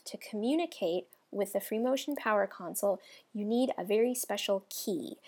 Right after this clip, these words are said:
It is a Wahoo Fitness Amp Plus key. Basically, it's a little thirty pin square, it's that black square that you see attached to the iPhone there,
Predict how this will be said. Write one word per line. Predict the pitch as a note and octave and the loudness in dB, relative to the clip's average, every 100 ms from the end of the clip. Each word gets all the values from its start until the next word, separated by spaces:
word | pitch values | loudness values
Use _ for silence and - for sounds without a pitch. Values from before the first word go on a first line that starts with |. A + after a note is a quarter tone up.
| - - | -20 0
It | G#3+ | 4
is | G#3 G3+ | 4 4
a | F3+ | -4
Wahoo | F3 G3+ A#3+ C4 D#4 D#4 | 0 2 2 2 2 2
Fitness | - - - A#3 A3+ - - _ - | 0 0 2 2 -2 -2 -6 _ -6
Amp | G3+ G#3+ - - | -2 -2 -4 -4
Plus | - F#3+ - - | 0 0 -2 -10
key. | - D#3+ - _ - _ _ - | -6 -6 -8 _ -20 _ _ 8
Basically, | A#3+ B3+ C#4 D4 - | 8 10 8 8 8
it's | G3+ | 2
a | D#3+ | 2
little | G#3 A3+ C4 | 8 8 8
thirty | - A#3 A3+ B3 | 8 8 8 6
pin | - C4 C4 | 0 -2 -2
square, | - A3+ F3+ F3+ | -2 2 4 4
it's | A#3 - | 2 0
that | F#3+ - - | -2 -2 0
black | G3+ G3 | 2 0
square | - - F#3+ F#3 | -4 -2 0 2
that | F#3+ | 0
you | F3+ | -2
see | F#3 - E3+ | -2 0 0
attached | E3+ - G3 - - | -2 -2 -2 -4 -6
to | |
the | F#3 F3 | -4 -2
iPhone | E3 - D#3+ D#3+ | -2 -4 -8 -8
there, | D#3+ F#3+ B3 | -2 -2 -2